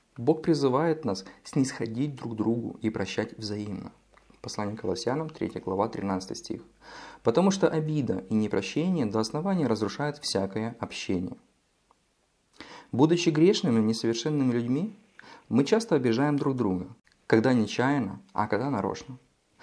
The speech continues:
Это значит, что для совместной жизни нам необходимо прямо-таки невероятное количество благодати и милости. В Библии сказано:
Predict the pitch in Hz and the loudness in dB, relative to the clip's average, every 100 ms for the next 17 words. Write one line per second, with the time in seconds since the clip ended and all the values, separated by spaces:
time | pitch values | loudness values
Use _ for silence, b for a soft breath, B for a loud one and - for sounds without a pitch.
0 | B B B - 208 196 151 113 113 - | B B B 6 8 8 8 4 2 0
1 | 113 127 - 147 151 135 117 113 135 185 | 2 0 2 2 2 0 0 0 2 2
2 | 131 92 120 160 196 185 - 143 147 135 | 2 -2 -4 0 0 0 -2 0 -2 0
3 | 143 131 - 123 113 104 107 131 151 147 | -2 -2 -2 2 2 2 0 -2 -4 -4
4 | 107 104 107 - 104 101 95 95 107 117 | -2 -2 -4 -8 -6 -4 -2 -2 -2 -2
5 | 101 98 85 67 - - _ _ - 127 | -2 0 0 -4 -12 -14 _ _ -8 -2
6 | 202 190 190 - 196 170 135 | 0 2 0 0 0 0 -4